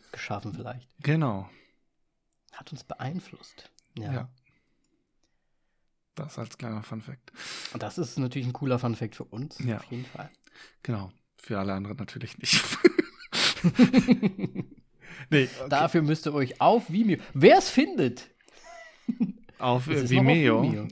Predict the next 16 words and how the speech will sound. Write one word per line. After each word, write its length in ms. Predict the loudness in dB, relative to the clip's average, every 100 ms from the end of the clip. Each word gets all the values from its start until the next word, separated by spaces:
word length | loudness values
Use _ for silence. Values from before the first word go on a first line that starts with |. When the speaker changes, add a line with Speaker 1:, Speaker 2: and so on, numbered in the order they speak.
| -14 -8
Speaker 2:
Äh, 800 | -4 -2 -2 -4 -6 -6 -6 -6
ja, 380 | -6 -8 -8 -10
ziemlich 280 | -10 -10 -10
sicher. 480 | -12 -10 -12 -14 -18 _
Ich 60 | _
glaub, 200 | -14 -12
ich 100 | -14
hab's 160 | -12 -10
Speaker 1:
Ja. 60 |
Speaker 2:
sogar 260 | -6 -4 -4
auch 200 | -6 -10
auf 220 | -14 -10
meiner 280 | -8 -8 -8
Seite 320 | -10 -10 -10
noch 200 | -12 -14
drauf. 380 | -18 -16 -16